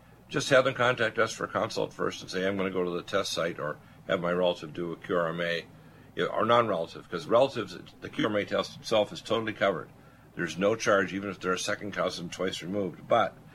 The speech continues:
the consultation is always something that requires a lot of time, a lot of records review, and a lot of blood, sweat, and tears to actually contact the clinics and doctors in your state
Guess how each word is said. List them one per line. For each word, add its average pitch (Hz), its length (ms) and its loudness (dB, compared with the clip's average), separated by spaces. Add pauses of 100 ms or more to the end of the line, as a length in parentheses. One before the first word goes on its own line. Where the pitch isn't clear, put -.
(300)
the - 60 -10
consultation 110 1000 0
is - 160 -10
always 98 500 2
something 87 400 -6
that 80 160 -6
requires 87 420 -2
a 73 40 -8
lot 80 240 -2
of 107 80 -4
time, 85 400 -4 (440)
a 71 40 -6
lot 92 160 4
of 90 80 0
records 90 360 -2
review, 85 540 -6
and 85 300 -6
a 82 80 -6
lot 90 240 0
of 76 160 -6 (480)
blood, 110 180 4
sweat, 104 220 0
and - 80 -14
tears 120 260 2
to 101 100 0
actually - 260 -4
contact 92 420 -4
the 80 60 -10
clinics 95 420 -4
and 76 80 -8
doctors 82 480 -2 (460)
in 98 100 -8
your 92 120 -2
state 92 320 -2